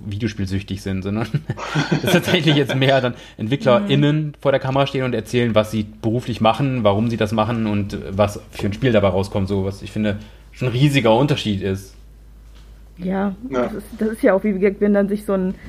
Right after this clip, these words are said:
Speaker 2: Trump hinstellt und immer noch versucht, über, über so eine Videospieldebatte irgendwelche,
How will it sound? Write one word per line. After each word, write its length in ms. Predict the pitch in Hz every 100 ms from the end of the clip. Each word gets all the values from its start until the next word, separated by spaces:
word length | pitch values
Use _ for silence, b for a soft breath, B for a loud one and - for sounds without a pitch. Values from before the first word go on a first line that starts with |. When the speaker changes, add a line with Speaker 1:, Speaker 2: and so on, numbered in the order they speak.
| B B
Speaker 2:
Trump 320 | - 202 208
hinstellt 460 | 208 214 208 202 190
und 100 | 170
immer 220 | 208 208
noch 140 | 190 190
versucht, 440 | 185 190 202 -
über, 320 | 185 190 175
über 240 | 180 185 175
so 60 |
eine 180 | 180 175
Videospieldebatte 880 | 185 196 - - 185 175 180 175 - 180 175 165
irgendwelche, 640 | 185 180 180 175 175 175